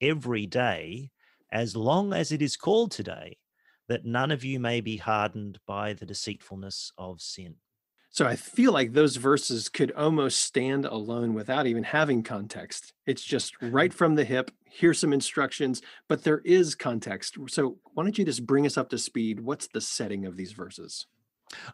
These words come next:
Speaker 1: W-, well, in Hebrews, the big issue in Hebrews is that the author is a bit concerned about his readers, that they're kind of drifting away,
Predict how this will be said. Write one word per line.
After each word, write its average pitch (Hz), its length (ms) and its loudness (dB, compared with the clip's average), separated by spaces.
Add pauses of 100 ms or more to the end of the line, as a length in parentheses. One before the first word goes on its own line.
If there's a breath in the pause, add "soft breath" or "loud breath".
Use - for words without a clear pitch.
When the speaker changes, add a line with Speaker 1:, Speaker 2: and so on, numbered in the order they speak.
(100)
Speaker 1:
W-, - 240 -12
well, 160 320 6
in 147 200 4
Hebrews, 123 680 0 (220)
the 110 100 -8
big 160 240 0
issue 147 240 2
in 110 80 -4
Hebrews 101 560 -4
is 104 220 -10
that 107 240 -4
the 110 140 -4
author 123 280 -2
is 104 120 -4
a - 40 -20
bit - 140 -6
concerned 117 500 -6
about 95 240 -6
his 92 160 -12
readers, 107 400 -6
that 98 160 -10
they're 117 120 -12
kind 185 340 -6
of 101 80 -8
drifting 110 380 -8
away, 90 500 -8